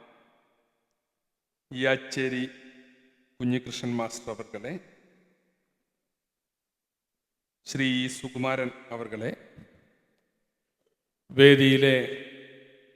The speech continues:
പ്രസ്ഥാനത്തിൻ്റെ അഭിവന്യരായ മറ്റ് സാരഥികളെ, ഈ മഹാസംഗമത്തിൽ സംബന്ധിക്കുന്ന പ്രിയപ്പെട്ട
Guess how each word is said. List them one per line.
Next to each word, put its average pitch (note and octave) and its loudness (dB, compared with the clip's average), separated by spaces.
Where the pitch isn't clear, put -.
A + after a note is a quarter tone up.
പ്രസ്ഥാനത്തിൻ്റെ C#3 2
അഭിവന്യരായ C3 0
മറ്റ് A#2 6
സാരഥികളെ, B2 -2
ഈ C#3 4
മഹാസംഗമത്തിൽ C#3 -2
സംബന്ധിക്കുന്ന B2+ -4
പ്രിയപ്പെട്ട C#3 2